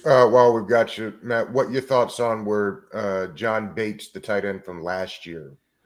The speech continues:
kinda where you saw him going, 'cause I think Washington was, was pretty excited about what they got from him last year.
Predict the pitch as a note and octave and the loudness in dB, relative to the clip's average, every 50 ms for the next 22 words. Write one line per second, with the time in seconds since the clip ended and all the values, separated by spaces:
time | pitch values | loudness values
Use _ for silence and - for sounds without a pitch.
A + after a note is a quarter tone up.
0 | _ _ _ _ _ _ _ - - G#2+ G2+ F#2 F#2 G2+ G2 F#2+ F2+ F2+ E2+ - | _ _ _ _ _ _ _ -8 -6 -6 -4 -4 -2 -2 -4 -4 -6 -10 -14 -8
1 | - G#2+ G2 F#2 F2+ F2 G2+ F#2+ F#2 D#2+ F2 F#2+ F#2+ F#2+ F2+ - G2+ G2 G#2 F#2+ | -6 -4 -4 -4 -4 -6 -10 -10 -10 -8 -8 -6 -6 -6 -8 -8 -6 -6 -6 -6
2 | B2+ C#3 - F#2 A#2 A#2+ A2+ - A2+ G#2 - G2+ F#2 G2 G2 G2 F2 - _ _ | -6 -6 -2 0 0 0 0 -2 -6 -10 -10 -8 -6 -6 -6 -6 -6 -8 _ _
3 | - G2+ G#2+ - - - C3 A#2+ A#2 G#2 G2+ F#2 _ _ _ - G#2 F#2+ - - | -8 -8 -8 -8 -4 -6 -4 -4 -4 -6 -6 -8 _ _ _ -12 -12 -10 -4 -2
4 | B2 A2+ G#2+ F#2+ F#2+ F#2 G2 F#2 E2+ F2 - - G2 E2 G2 G2+ G2+ - F2+ F2 | -2 -2 -2 -2 -4 -4 -6 -6 -6 -8 -8 -10 -8 -6 -6 -8 -8 -8 -12 -16
5 | E2+ F2 D#2+ D#2+ E2 E2 D#2+ - - - E2+ E2 D#2 | -16 -16 -16 -16 -16 -18 -18 -20 -18 -14 -14 -14 -14